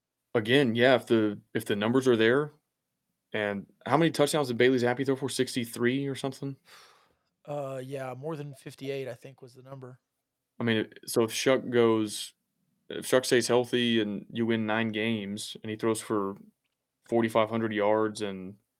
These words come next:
Speaker 1: forty-five touchdowns, like, even if he's not really that close to Zappi's numbers, like, yeah,
Speaker 2: Yeah.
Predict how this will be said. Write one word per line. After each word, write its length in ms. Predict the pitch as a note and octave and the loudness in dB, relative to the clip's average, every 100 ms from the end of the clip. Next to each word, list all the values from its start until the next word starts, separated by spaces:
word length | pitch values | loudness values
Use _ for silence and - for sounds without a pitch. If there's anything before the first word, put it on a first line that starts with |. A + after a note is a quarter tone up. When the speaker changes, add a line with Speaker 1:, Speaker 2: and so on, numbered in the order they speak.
| _ _ | _ _
Speaker 1:
forty-five 560 | - A#2+ A2 A2 G#2+ G2 | -2 0 2 4 2 4
touchdowns, 500 | A2+ A2+ G2 F#2 F#2+ | -2 -2 -8 -8 -6
like, 140 | G#2+ | -4
even 140 | A#2 A#2 | -2 -2
if 60 | |
he's 100 | G#2+ | 0
not 160 | A2 G#2 | 0 2
really 160 | G#2+ G2 | 2 0
that 140 | G#2 | -2
close 220 | - G2+ | -2 -4
to 60 | F#2+ | -4
Zappi's 380 | G2 G2+ G2 F2+ | -4 -4 -4 -8
numbers, 340 | G2 G#2 F2 | -6 -6 -10
like, 160 | F2+ F2+ | -16 -12
yeah, 200 | G#2+ F#2 | -8 -8
Speaker 2:
Yeah. 60 | F2 | -10